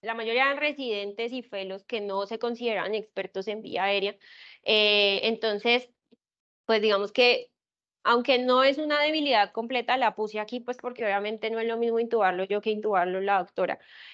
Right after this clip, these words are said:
Eh, pero, pues, eso también pudiera ser una fortaleza porque lo hace más aplicable al resto de la población que no es experta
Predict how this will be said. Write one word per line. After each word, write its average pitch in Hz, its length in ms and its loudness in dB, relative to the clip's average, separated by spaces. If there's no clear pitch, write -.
Eh, 196 720 2
pero, 262 200 6
pues, 240 160 2
eso 226 220 0
también 240 280 2
pudiera 226 320 4
ser 240 140 -2
una 233 220 -2
fortaleza 254 560 0
porque 247 240 -8
lo 202 100 0
hace 202 160 0
más 208 240 -2
aplicable 208 580 -2
al 190 120 0
resto 208 260 -6
de 220 80 2
la 233 140 2
población 254 420 2
que 233 180 -6
no 180 120 -2
es 175 120 -2
experta 202 680 -2